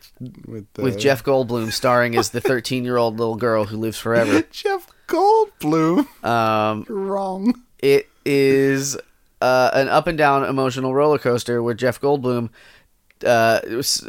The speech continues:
Speaker 2: s-, revels in the loss of all of his or her loved ones.
Speaker 1: <laughs> Jeff Goldblum playing a sixteen-year-old immortal girl.
Speaker 2: A thirteen-year-old immortal girl.
Speaker 1: Thirteen-year-old
Speaker 2: She's
Speaker 1: immortal girl.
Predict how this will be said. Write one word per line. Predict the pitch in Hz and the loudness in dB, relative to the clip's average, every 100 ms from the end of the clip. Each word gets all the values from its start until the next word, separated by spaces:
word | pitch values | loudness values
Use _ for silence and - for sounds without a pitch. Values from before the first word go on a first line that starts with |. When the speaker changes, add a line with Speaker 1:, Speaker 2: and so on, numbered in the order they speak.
| - - - | -14 -16 -16
Speaker 2:
s-, | 110 - - 50 - - - | -12 -12 -14 -20 -20 -20 -20
revels | - 127 120 139 123 123 110 | -16 -6 2 2 4 0 -2
in | 113 | -4
the | 110 | 0
loss | 117 117 110 - | 2 4 2 -2
of | 104 101 - - | -6 -10 -20 -14
all | - 113 117 | -2 0 2
of | 113 104 | 0 -6
his | - 117 110 104 - | -6 -6 -6 -10 -8
or | 90 107 | -6 -4
her | 113 110 | -4 -2
loved | 104 107 | -4 -4
ones. | 92 104 - _ - - - - 784 - | -8 -10 -14 _ -20 -20 -20 -18 -18 -18
Speaker 1:
<laughs> | 311 - - - - - | -18 -18 -18 -10 -2 0
Jeff | - 143 | 0 0
Goldblum | 156 135 131 127 - | 0 0 0 -2 -2
playing | 143 127 113 - - - | -2 0 -4 -10 -18 -4
a | 123 | -4
sixteen-year-old | - 147 - - 135 120 120 110 | -2 -4 -4 -2 0 0 -2 -2
immortal | 113 113 113 107 | -4 -4 -4 -6
girl. | 101 87 | -6 -4
Speaker 2:
A | 135 | -4
thirteen-year-old | - 151 - 92 82 90 - | -2 -2 -4 -12 -12 -12 -12
immortal | - 156 | -4 0
girl. | 151 | 0
Speaker 1:
Thirteen-year-old | - - 107 98 90 98 95 | -2 -6 -6 -6 -6 -6 -4
Speaker 2:
She's | 98 123 | -4 -4
Speaker 1:
immortal | 95 92 92 | -4 -6 -10
girl. | 92 90 | -12 -12